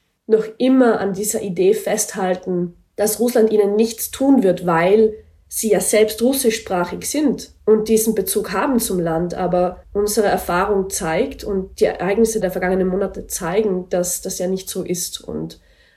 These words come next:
jetzt zum Beispiel darf in der Ukraine keine in Russland produzierte und russischsprachige Musik mehr gespielt werden, im Radio, im Fernsehen, aber auch in Restaurants und in Cafés.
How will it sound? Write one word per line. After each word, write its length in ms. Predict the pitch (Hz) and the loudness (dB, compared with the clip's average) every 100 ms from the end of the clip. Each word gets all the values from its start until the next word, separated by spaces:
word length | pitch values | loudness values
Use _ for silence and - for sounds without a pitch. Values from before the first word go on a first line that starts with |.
| _ | _
jetzt 580 | 196 190 190 - - - | 0 0 0 -4 -6 -6
zum 140 | 220 | -2
Beispiel 560 | 180 185 - 196 185 180 _ _ - | 0 0 -2 -2 -2 -4 _ _ -2
darf 400 | 165 175 196 - | 0 -2 -4 -4
in 160 | 214 | -2
der 120 | 196 190 | 0 0
Ukraine 420 | - 185 190 185 | -2 -2 0 -2
keine 360 | - 185 202 196 | -4 -2 -2 -2
in 140 | 208 | -2
Russland 480 | 196 220 220 202 - | 0 0 0 -4 -6
produzierte 640 | - 196 185 - 214 202 | -6 -6 -6 -2 2 2
und 120 | 190 | 2
russischsprachige 680 | 175 190 208 - 170 202 190 | 0 -2 -4 -4 -6 -4 -4
Musik 480 | 185 185 - 226 - | -4 -4 -6 -8 -2
mehr 160 | 202 170 | -2 -2
gespielt 480 | 170 - 196 185 | -4 -8 -8 -6
werden, 440 | 180 151 147 165 165 - - | -2 -2 0 -4 -6 -16 -6
im 160 | - 226 | 2 4
Radio, 480 | 185 165 170 160 - | 4 2 0 -2 -2
im 140 | 208 | -4
Fernsehen, 420 | 202 185 170 180 185 | -2 0 0 -2 -2
aber 220 | 190 180 | 0 0
auch 160 | 185 | -2
in 80 | 202 | -2
Restaurants 560 | 190 185 185 175 190 208 | -2 -2 -2 0 0 -2
und 120 | 185 | -4
in 120 | 190 | -4
Cafés. 500 | 185 185 214 202 196 | -6 -2 2 2 0